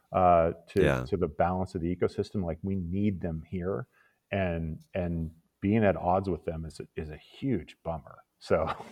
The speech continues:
Speaker 1: <laughs> you know,
Speaker 2: Yeah.
Speaker 1: the, the dogs
Speaker 2: <laughs>
Speaker 1: provide this, the space for, for us to actually farm inside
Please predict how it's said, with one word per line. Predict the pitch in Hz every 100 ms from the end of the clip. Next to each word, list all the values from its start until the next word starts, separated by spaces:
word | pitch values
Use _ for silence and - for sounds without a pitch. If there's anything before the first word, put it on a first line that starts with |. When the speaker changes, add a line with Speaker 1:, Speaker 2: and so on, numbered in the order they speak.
| -
Speaker 1:
<laughs> | - -
you | -
know, | 80
Speaker 2:
Yeah. | 69
Speaker 1:
the, | 98 -
the | 98
dogs | 82 104 107 101 107
Speaker 2:
<laughs> |
Speaker 1:
provide | 101 90 92 90 82
this, | 85 - -
the | 90 82
space | - 92 82 80 -
for, | - 82 82 -
for | 90 82
us | 85 -
to | - 87
actually | 85 - 95 80 78 71 -
farm | 95 85 80 78 78 -
inside | 87 82 - 78 73